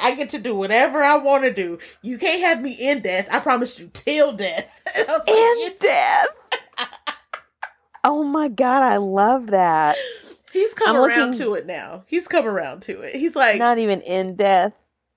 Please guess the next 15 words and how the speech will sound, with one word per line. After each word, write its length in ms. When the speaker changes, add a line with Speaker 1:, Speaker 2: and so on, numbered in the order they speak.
Speaker 2:
Mm-mm. 440
Speaker 1:
he 100
was 140
like, 240
"You 120
could, 260
we 200
could 180
share 460
an 100
urn." 500
Ooh. 960
<laughs> 380
Like, 180
man. 560